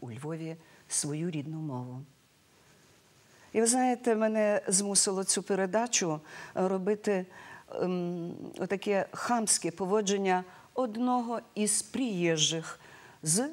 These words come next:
Донецька. Послухайте, от що він сказав на моє зауваження. «А мені не впадло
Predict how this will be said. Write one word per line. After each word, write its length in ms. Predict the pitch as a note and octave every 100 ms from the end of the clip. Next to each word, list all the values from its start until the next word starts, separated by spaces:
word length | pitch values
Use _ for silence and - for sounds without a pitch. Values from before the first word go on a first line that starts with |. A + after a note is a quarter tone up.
| -
Донецька. 880 | F3 G3+ G3 C#3+ C3 - - C#3+ D3+ -
Послухайте, 500 | G#3 - B3 A#3+ G#3
от 160 | F#3+
що 200 | - D4
він 100 | C#4+
сказав 540 | B3+ - A3+ F3+ C#3 A#2 - - - - - - -
на 200 | F3+ G3
моє 300 | G#3 G3+ F#3
зауваження. 800 | F3 F3 D#3 C3+ B2+ B2 B2 B2 -
«А 120 | B3+
мені 480 | A3+ B3+ D4 D#4+ D#4 D4 - _ -
не 260 | D#3+ A3 C#4
впадло 920 | C#4 - B3+ G3 G3+ G#3 G3 D3+